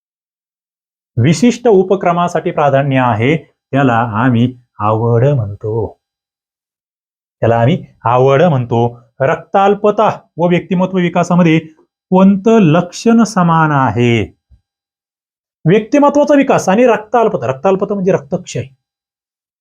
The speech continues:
बघा बरं, रक्तक्षय, हिमोग्लोबिनचा अभाव आहे, रक्ताचं प्रमाण कमी आहे.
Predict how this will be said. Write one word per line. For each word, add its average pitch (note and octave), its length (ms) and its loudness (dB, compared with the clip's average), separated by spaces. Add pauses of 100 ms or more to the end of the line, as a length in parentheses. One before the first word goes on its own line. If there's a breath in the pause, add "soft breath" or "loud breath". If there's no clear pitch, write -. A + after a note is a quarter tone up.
(220)
बघा G#2 160 0
बरं, B2 180 -2
रक्तक्षय, C3 600 -6 (720)
हिमोग्लोबिनचा C3+ 540 2
अभाव G#2+ 220 -6
आहे, G#2 220 -8 (500)
रक्ताचं E3+ 420 -2
प्रमाण C3 280 0
कमी A#2 240 -2
आहे. G#2+ 380 -4